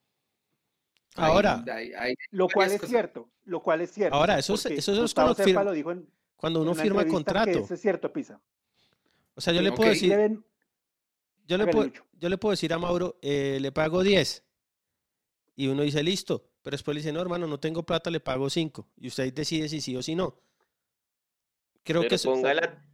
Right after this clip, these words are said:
Speaker 4: ponga la atenuante de lo que está pasando.
Speaker 2: Claro, ¿no?
Speaker 3: Tal
Speaker 2: O
Speaker 3: cual
Speaker 2: sea
Speaker 3: fue lo que le dijo Millonarios. En
Speaker 4: Porque
Speaker 3: el
Speaker 4: es que
Speaker 3: momento le podíamos
Speaker 4: una cosa
Speaker 3: pagar eso, pero ahora no.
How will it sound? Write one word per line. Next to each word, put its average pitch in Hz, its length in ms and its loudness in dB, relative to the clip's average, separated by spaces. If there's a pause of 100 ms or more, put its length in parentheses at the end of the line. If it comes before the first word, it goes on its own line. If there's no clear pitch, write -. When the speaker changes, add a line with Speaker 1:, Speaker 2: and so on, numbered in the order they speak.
Speaker 4:
ponga 147 240 4
la 175 80 2
atenuante 139 540 2
de 151 60 2
lo 151 120 -2
que 143 80 -6
está - 240 -2
pasando. 143 480 0
Speaker 2:
Claro, 262 300 2
¿no? 147 120 2
Speaker 3:
Tal 175 160 6
Speaker 2:
O 170 60 2
Speaker 3:
cual - 0 -
Speaker 2:
sea 214 180 6
Speaker 3:
fue 208 180 2
lo 208 80 2
que 214 120 2
le 196 80 2
dijo 165 240 2
Millonarios. 170 500 0
En - 60 -20
Speaker 4:
Porque - 180 2
Speaker 3:
el 170 80 2
Speaker 4:
es 135 180 4
que 180 60 2
Speaker 3:
momento 175 240 4
le 262 100 4
podíamos 185 300 4
Speaker 4:
una 185 60 -2
cosa 190 160 4
Speaker 3:
pagar 160 180 2
eso, 202 300 -4
pero 185 180 0
ahora 147 220 2
no. 185 200 -8